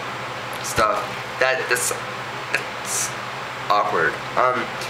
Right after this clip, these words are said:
anyways, Naruto does a shadow clone swap, and it kinda ends with Naruto in Sage mode, and he's searching for people's, you know, chakra,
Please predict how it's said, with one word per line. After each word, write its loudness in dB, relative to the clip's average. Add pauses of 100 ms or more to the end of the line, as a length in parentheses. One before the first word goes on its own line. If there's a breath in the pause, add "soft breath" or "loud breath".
(220)
anyways, 6 (360)
Naruto 6
does 6
a 4
shadow 6
clone 4
swap, 4 (280)
and 4 (1800)
it 4 (140)
kinda 6
ends 4
with 6
Naruto 6
in 2
Sage 4
mode, 6
and 0
he's 4
searching 4
for 4
people's, 2
you 2
know, 6
chakra, 6